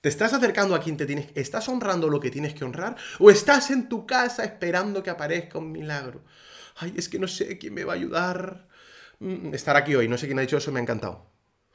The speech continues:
<laughs> Cierto, estás aquí hoy. No, no sé si somos buenos o somos malos, eso es tu interpretación, lo que tú quieras. Pero si estás aquí hoy, algo estás haciendo.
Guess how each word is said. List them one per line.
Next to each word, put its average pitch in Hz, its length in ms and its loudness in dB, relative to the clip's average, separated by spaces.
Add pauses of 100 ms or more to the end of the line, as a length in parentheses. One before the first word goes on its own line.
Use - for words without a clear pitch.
<laughs> - 1120 -12
Cierto, - 540 2
estás 247 200 -2
aquí 294 240 2
hoy. 240 140 4 (840)
No, 165 120 2 (100)
no 170 140 -2
sé 185 100 -2
si 180 80 -2
somos 170 240 2
buenos 254 280 8
o 208 40 -2
somos 214 200 4
malos, 147 320 2
eso 185 140 -2
es 202 60 -2
tu 226 80 0
interpretación, 180 600 2
lo 143 100 0
que 151 60 0
tú 190 100 2
quieras. 156 320 0 (1800)
Pero 208 160 6
si 175 80 6
estás 247 220 6
aquí 247 180 8
hoy, 285 220 10 (200)
algo 294 280 12
estás 285 180 6
haciendo. 202 680 6